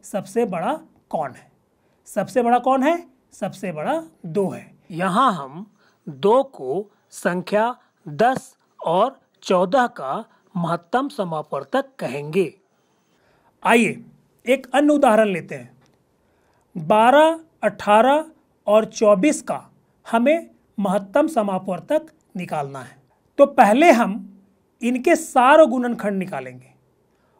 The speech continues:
और उनमें जो सबसे बड़ी संख्या होगी वही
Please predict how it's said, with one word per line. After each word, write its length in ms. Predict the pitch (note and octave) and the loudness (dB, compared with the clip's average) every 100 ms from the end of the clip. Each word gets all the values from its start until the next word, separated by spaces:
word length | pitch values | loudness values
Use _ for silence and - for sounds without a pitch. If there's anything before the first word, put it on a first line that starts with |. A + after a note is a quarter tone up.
| _ - | _ 2
और 240 | A#3 D4+ | 8 8
उनमें 460 | A3+ A#3+ C4 E4 E4+ | 6 0 2 2 4
जो 120 | E4 | 2
सबसे 400 | D#4+ C4+ - D#4 | 2 -2 2 0
बड़ी 380 | G3+ D#3+ G#3+ E4 | 2 2 4 4
संख्या 380 | C#4 A3+ G3+ F#3+ | 2 -2 -2 -6
होगी 400 | D#3 D3 G3+ D4 - _ _ _ - | -6 -8 -10 -10 -14 _ _ _ -10
वही 440 | F3+ G#3 G#3 E4+ | 2 4 6 4